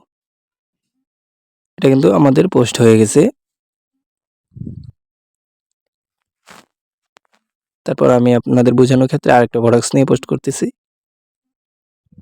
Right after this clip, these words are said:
দেখেন, আমি সকল প্রোডাক্ট,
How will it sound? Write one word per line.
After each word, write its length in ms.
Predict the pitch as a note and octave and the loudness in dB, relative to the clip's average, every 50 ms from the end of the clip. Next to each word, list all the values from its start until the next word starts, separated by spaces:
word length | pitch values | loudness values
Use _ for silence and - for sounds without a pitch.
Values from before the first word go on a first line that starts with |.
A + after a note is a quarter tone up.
| _ - - - - - - - - - - - - - - _ _ _ _ _ _ _ _ _ _ _ _ _ _ _ _ _ _ _ _ _ _ _ _ _ _ _ _ _ _ _ _ _ _ _ _ _ _ _ _ _ _ _ _ _ _ - - C#4+ - | _ -20 -20 -20 -20 -20 -20 -20 -18 -20 -20 -20 -20 -20 -20 _ _ _ _ _ _ _ _ _ _ _ _ _ _ _ _ _ _ _ _ _ _ _ _ _ _ _ _ _ _ _ _ _ _ _ _ _ _ _ _ _ _ _ _ _ _ -20 -18 -14 -6
দেখেন, 200 | - D3+ B2+ B2 | -2 0 0 2
আমি 140 | B2+ C3 B2+ | 2 0 0
সকল 280 | - - B2+ C3+ B2+ A#2+ | 0 0 2 2 2 0
প্রোডাক্ট, 340 | B2 B2 A#2 A#2 A#2 - | 2 0 2 2 0 -2